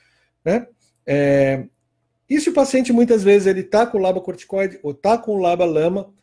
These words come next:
continua sendo exacerbador, qual é o caminho que a Gold dois mil e dezenove indica? Se ele tiver menos do que cem eosinófilos no sangue, tiver sob laba lama,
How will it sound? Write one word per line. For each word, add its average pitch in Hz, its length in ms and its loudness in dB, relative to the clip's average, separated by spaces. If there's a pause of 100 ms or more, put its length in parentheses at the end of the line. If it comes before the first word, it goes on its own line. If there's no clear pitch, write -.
(200)
continua 147 560 -2
sendo 196 400 -4
exacerbador, 131 1000 -4 (600)
qual 196 200 2
é 233 60 4
o 233 60 0
caminho 214 480 -4
que 208 100 -8
a 196 40 -8
Gold 175 300 -6
dois 165 200 -8
mil 165 100 -12
e 156 40 -14
dezenove 151 440 -6
indica? 113 420 -12 (1300)
Se - 320 -6
ele 339 180 2
tiver 180 380 0
menos 175 320 -2
do 143 100 -12
que 135 180 -14
cem 202 520 -6
eosinófilos 135 720 -6
no 113 100 -16
sangue, 113 640 -12 (540)
tiver 123 300 -6
sob 196 260 -10
laba 135 320 -4
lama, 120 560 -8